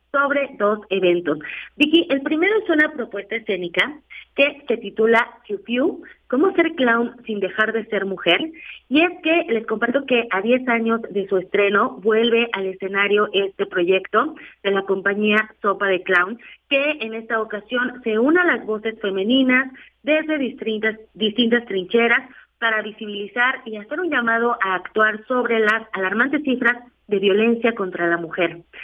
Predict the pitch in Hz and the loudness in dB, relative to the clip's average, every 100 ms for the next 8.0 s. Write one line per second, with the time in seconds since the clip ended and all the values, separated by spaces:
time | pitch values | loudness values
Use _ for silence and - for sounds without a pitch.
0 | - - 247 254 277 247 240 202 226 226 | -16 -2 0 2 2 2 0 0 2 4
1 | 226 254 254 196 190 180 175 175 - _ | 4 2 -2 -8 -8 -6 -8 -12 -20 _
2 | - 202 202 180 170 160 143 135 - - | -6 -6 -4 -2 0 2 0 -4 -8 0
3 | 220 226 254 254 226 214 220 226 226 233 | 2 4 2 2 2 0 0 -4 -4 -2
4 | 196 196 196 180 175 185 180 196 220 226 | -2 -2 -2 -2 -2 -4 -4 -4 -2 0
5 | 247 254 247 254 311 - - - 208 202 | 4 2 2 -4 -6 -16 -20 -2 0 0
6 | 208 220 240 214 269 247 233 233 233 208 | -2 0 0 0 2 2 0 -6 -8 -10
7 | 190 202 220 214 196 180 175 220 214 277 | -10 -8 -8 -6 -8 -10 -4 -2 0 -4